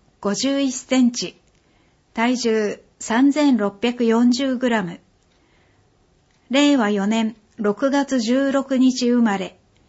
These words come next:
長男、二歳二ヶ月。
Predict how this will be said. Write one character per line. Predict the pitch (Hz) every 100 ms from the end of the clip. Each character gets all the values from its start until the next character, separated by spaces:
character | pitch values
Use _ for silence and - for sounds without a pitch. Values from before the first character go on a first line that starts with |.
| _ _ _ _ _ _
長 | - 302 294
男、 | 240 190 180 - _ _
二 | 226 269
歳 | - 277 240 190
二 | 190
ヶ | 190 247
月。 | 247 - -